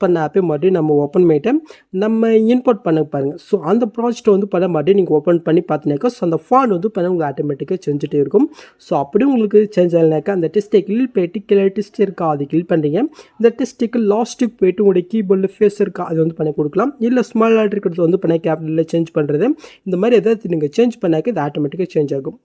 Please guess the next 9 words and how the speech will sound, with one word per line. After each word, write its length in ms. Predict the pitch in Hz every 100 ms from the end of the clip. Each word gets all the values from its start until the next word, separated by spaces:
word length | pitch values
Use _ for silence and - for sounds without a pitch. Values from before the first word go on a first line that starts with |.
| 151
ஓகே, 140 | 277 285 - -
so 100 | - 226 156
அவ்வளவுதான். 360 | 131 127 131 - - - - -
So, 100 | 233 226
நெக்ஸ்ட் 220 | 240 - 220 220 196
நம்ம 200 | 175 175 175 175 214
பிக் 140 | 202 170
ஆட் 100 | 170
பண்ணிடலாமா? 420 | 170 165 175 196